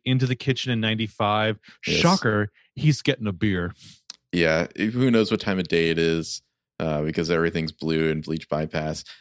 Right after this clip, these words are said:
Speaker 1: It's
Speaker 2: Jean-
Speaker 1: daytime. It's,
Speaker 2: Jeanette
Speaker 1: the sun
Speaker 2: here,
Speaker 1: is up. <laughs>
Speaker 2: yeah, ninety-five Jeanette, she just kinda haunts her own house.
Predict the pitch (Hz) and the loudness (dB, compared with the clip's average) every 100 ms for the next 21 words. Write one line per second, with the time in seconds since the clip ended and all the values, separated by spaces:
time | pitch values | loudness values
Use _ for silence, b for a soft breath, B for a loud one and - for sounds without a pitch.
0 | B 185 208 208 185 165 123 95 - - | B 0 2 4 4 4 0 -2 -10 -8
1 | - 156 160 175 175 165 190 170 143 143 | 0 2 4 4 4 4 6 6 4 2
2 | - 165 113 87 87 104 151 190 180 156 | -2 2 4 4 2 0 2 2 4 2
3 | 135 113 95 95 - - 190 - 175 107 | 4 2 2 2 0 -4 -4 -2 0 -2
4 | - 90 90 - 95 90 90 87 80 98 | 0 0 0 -2 0 0 -2 -2 -2 -2
5 | - | -4